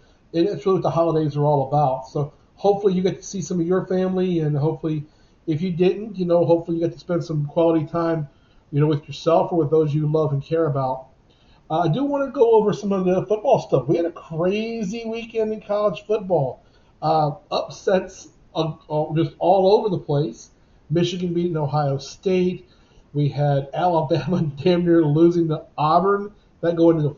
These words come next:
four overtimes before Alabama pulled it out. Uh, it was funny, I was watching that game, and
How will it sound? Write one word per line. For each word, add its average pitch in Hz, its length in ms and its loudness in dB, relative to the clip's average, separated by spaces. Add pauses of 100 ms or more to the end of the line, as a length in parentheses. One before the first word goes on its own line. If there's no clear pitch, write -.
four 180 300 0
overtimes 185 800 -2
before 170 240 -4
Alabama 160 340 -2
pulled 165 300 -2
it 160 80 0
out. 160 340 -4 (540)
Uh, 160 180 2
it 160 60 2
was 160 160 0
funny, 190 280 4
I 165 60 4
was 147 140 0
watching 165 320 0
that 139 240 -2
game, 139 320 -2
and 135 240 -6